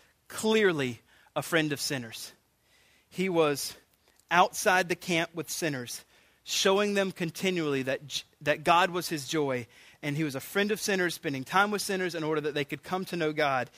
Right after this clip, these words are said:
and he's beckoning us to come outside there with him. And I think that that is the essence of the supremacy of Christ in evangelism,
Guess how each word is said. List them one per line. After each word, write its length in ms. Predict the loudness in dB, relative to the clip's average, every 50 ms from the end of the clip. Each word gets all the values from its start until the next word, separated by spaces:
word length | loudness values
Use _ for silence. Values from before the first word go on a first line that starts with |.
| -20 -18 -12
and 120 | -8 -6
he's 260 | -2 0 -2 -2 -2 -6
beckoning 800 | -14 -18 -16 -2 4 4 4 4 4 2 2 2 2 0 -2 -4 -4
us 460 | -4 -4 -6 -6 -8 -8 -8 -8 -10 _ _ _ _ _ -14
to 80 | -12 -10
come 280 | -4 0 2 2 2 2
outside 580 | 2 2 2 0 0 0 2 4 4 2 2
there 260 | -2 -4 -4 -4 -6 -10 _ -20 -20 _ _ -8
with 240 | -2 -2 -2 -2 -4
him. 280 | -8 -8 -8 -10 -14 -20 _ _ _ _ _ _ _ _ _ _ _ _ _ _ -8
And 100 | -4 -2
I 60 | -2
think 220 | -2 -2 -4 -4 -4
that 160 | -6 0 4
that 280 | 4 6 6 4 4
is 440 | 2 4 4 4 4 2 0 -4 -14 _ _ _ _ _ -6
the 160 | -6 -6 -6 _ _ 0
essence 640 | 2 2 2 0 -6 -8 -10 -10 -10 -10 -10 -12 -16 _ _ _ _ _ -4
of 140 | -4 -4 -2
the 80 | -4
supremacy 640 | -6 -6 -8 -8 -6 -4 -4 -2 -2 -4 -4 -2 -4
of 120 | -4 -4
Christ 400 | -4 -2 2 2 2 0 -2 -6
in 80 | -8 -8
evangelism, 640 | -6 -6 -6 -6 -6 -8 -12 -14 -14 -14 -16 -18